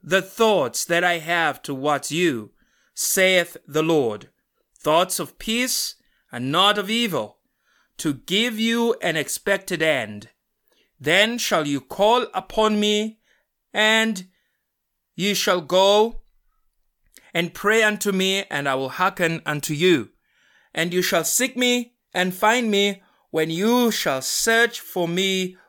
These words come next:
with all your heart. And I will be found of you, saith the Lord. And I will turn away your captivity,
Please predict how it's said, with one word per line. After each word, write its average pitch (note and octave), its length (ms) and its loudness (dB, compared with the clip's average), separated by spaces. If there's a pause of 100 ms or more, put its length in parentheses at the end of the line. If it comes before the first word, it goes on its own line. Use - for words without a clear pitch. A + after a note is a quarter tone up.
with D#3+ 280 -2
all D#3+ 240 2
your F#3 160 0
heart. F#3 480 0 (680)
And D#3+ 160 -2
I F3 120 4
will F3+ 180 0
be F3 120 -2
found G#3+ 600 4
of F3 160 0
you, E3+ 320 0
saith D3+ 400 0
the D3 80 -4
Lord. D#3+ 500 2 (540)
And F3+ 220 2
I F3+ 80 2
will F3+ 160 -2
turn A3+ 340 2
away G#3 300 4
your F#3+ 80 2
captivity, E3+ 840 -6